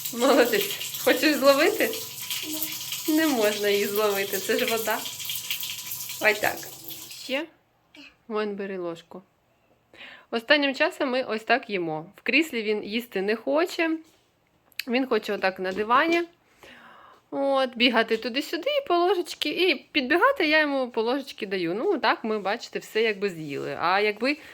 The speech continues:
Speaker 1: сиділи в кріслі, то не з'їли б майже нічого. Ось такий якийсь новий прикол. Кожен день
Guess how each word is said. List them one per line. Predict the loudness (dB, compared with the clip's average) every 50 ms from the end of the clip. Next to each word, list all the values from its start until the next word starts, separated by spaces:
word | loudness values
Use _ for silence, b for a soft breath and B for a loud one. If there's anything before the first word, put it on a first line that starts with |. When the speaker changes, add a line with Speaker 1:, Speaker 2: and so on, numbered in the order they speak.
| B B B
Speaker 1:
сиділи | -8 -6 -4 0 2 4 4 4
в | 2 2
кріслі, | 2 2 4 4 2 2 -2 -6
то | -2 2 4 4 6 4 2 0
не | -2 -4 -4
з'їли | -4 -6 -6 -4 -2 -2 -2 -2
б | -4 -6 -8
майже | -6 -4 -2 -2 -2 -2 -2 -2
нічого. | -2 -2 -4 -6 -6 -8 -8 -8 -8 -8 -10 -12 -12 -14 -8
Ось | -6 -6 -6 -6
такий | -6 -8 -8 -6 -6 -6
якийсь | -6 -6 -6 -10 -12 -8 -6
новий | -4 -4 -4 -4 -6
прикол. | -6 -8 -8 -8 -8 -8 -8 -8 -10 -14 _ B B B B B B B B B B B B B B B B _ _ _ _
Кожен | 6 6 6 8 6 4 6
день | 6 6 8 8 6 6